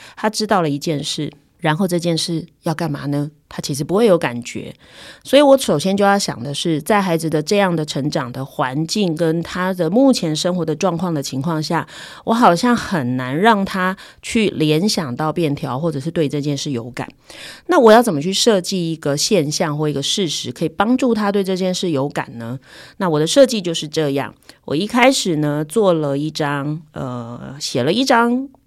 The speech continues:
也许就是便条哈，只是我是用印出来的，不是手写的。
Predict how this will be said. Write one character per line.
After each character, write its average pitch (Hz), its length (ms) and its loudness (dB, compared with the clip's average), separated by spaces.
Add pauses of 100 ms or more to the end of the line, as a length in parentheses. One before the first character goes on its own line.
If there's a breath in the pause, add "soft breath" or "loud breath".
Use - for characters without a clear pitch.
(360)
也 160 140 4
许 156 140 -4
就 151 140 -2
是 156 100 -4
便 147 240 -2
条 - 220 -10
哈， 123 140 -8
只 151 120 -8
是 151 100 -2
我 151 140 2
是 151 100 -4
用 170 140 0
印 160 160 0
出 151 180 -4
来 123 140 -4
的， 127 80 -6
不 - 80 -8
是 156 160 -6
手 135 240 -4
写 - 220 -4
的。 - 180 -8